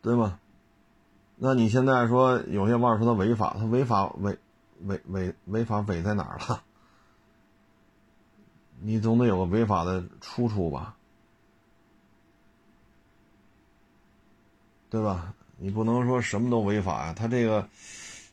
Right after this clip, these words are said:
你说复读机构给他钱，那人家要是正经八百履行了合同，正经八百的走了这个，对吧？那，那谁也说不出什么来。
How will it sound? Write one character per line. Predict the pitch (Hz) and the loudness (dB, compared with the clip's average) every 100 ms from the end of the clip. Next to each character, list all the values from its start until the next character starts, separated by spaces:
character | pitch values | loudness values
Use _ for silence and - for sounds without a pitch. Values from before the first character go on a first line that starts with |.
| - | -6
你 | 104 107 | 0 2
说 | 131 135 131 - - - 98 101 | 4 4 4 0 -8 -12 -8 -6
复 | - | -2
读 | 113 120 | 0 2
机 | 117 | 4
构 | 123 110 98 - | 4 4 2 -2
给 | 82 | -4
他 | 101 | -2
钱， | 113 92 104 107 - - _ _ | -2 -2 0 -2 -6 -16 _ _
那 | 110 | -4
人 | 110 123 | 0 2
家 | 139 | 4
要 | 131 123 | 4 4
是 | 123 117 - - _ _ _ - | 4 4 2 -6 _ _ _ -2
正 | 120 | 2
经 | 104 | 4
八 | 113 120 | 4 4
百 | 110 110 | 4 4
履 | 98 87 | 2 0
行 | 101 | 2
了 | 113 | 2
合 | 107 90 113 | 0 0 2
同， | 113 80 | 2 0
正 | - 107 | -4 -2
经 | 92 | 0
八 | 107 110 | 2 4
百 | 98 | 4
的 | 90 | 2
走 | 101 - 71 | 0 -2 -2
了 | 90 | 0
这 | 107 | 0
个， | 98 92 - _ _ _ _ - | 0 -2 -6 _ _ _ _ -2
对 | 113 | 2
吧？ | 113 95 92 - - | 2 0 -6 -16 -16
那， | 107 - _ _ _ _ _ _ _ _ | -14 -14 _ _ _ _ _ _ _ _
那 | 113 | -10
谁 | - 113 | -2 0
也 | 123 | 0
说 | - 139 | 0 -2
不 | |
出 | 113 | 0
什 | 101 85 | 0 0
么 | 82 | -2
来。 | 85 | -4